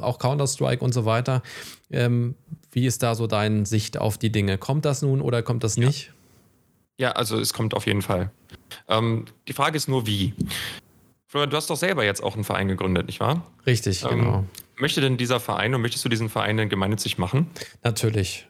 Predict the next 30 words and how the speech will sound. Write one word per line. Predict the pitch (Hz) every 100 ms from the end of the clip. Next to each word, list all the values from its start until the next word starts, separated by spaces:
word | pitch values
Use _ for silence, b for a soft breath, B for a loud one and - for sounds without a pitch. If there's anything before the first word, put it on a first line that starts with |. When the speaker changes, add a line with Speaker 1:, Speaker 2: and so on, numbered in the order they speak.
| 127
Speaker 1:
Äh, | 120 120 110 110 180 160 -
Gemeinnützigkeit | 117 117 175 156 135 - 139 135
hat | 139
ja | 131 117
auch | 117
viele | - 143 139
Vorteile, | - 135 156 139 131 120
auch | -
einfach | 131 127 117
die | -
finanziellen, | 107 127 123 113 123 123 135 120 101 123
äh, | 117 110 110 110
Seiten | 113 104 107 117 117 117 135
betreffend. | 123 117 - 113 139 147 - B B B B B
Ähm, | - 110 120 113 113 113
und | 117 104
Speaker 2:
Okay. | - - 117
Und | - -
welchen | 117 123
Satzungszweck | 110 - 151 - 135
habt | 131 127
ihr |
da | 113
gewählt? | 113 92 101 160 -
Ihr | -
schreibt | 120 123
in | 123
die |
Satzung | 110 110 127
rein, | 98 98 160